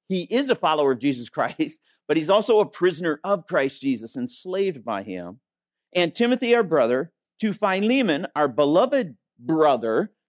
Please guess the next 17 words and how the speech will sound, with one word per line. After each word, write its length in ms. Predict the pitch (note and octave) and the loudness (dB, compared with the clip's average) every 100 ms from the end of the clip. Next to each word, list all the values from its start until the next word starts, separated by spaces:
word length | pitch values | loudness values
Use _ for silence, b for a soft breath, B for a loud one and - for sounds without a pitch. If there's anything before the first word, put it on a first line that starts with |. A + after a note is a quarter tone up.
| - | -6
Now 80 | |
you're 100 | C#3+ | -4
seeing 280 | C3 G3 G3+ | -4 -6 -4
all 160 | E3 F3 | -2 0
these 220 | D3+ - | -2 -4
family 520 | - F#3+ F3+ E3+ D#3 | -8 -4 -4 -2 -2
names 440 | D3+ D#3+ E3+ B2 - | -2 -2 -2 -6 -6
there, 180 | F#2 | -8
brother, 380 | F2 C3+ C#3 C#3+ | -2 0 2 2
brother, 340 | A#2+ C3 C3 B2+ | 2 0 2 0
brother, 440 | A#2+ A#2+ B2 C#3 _ _ _ _ - | 0 0 0 -4 _ _ _ _ -4
"and 260 | E3 E3 - | -2 -2 0
fellow 400 | G3 F#3+ F3+ D#3 | 2 4 2 2
worker, 640 | D3+ A3 G#3 A#2+ G#2 F3 _ _ _ _ | 2 0 2 0 -2 -4 _ _ _ _
and 200 | - C#4 | -4 -4
to 260 | - G#3+ G3+ - _ _ - | -2 -4 -4 -8 _ _ -10
Apphia, 800 | - _ - A#3 C4 C4+ C#4 D#4 | -10 _ -10 -6 -4 -2 -4 -4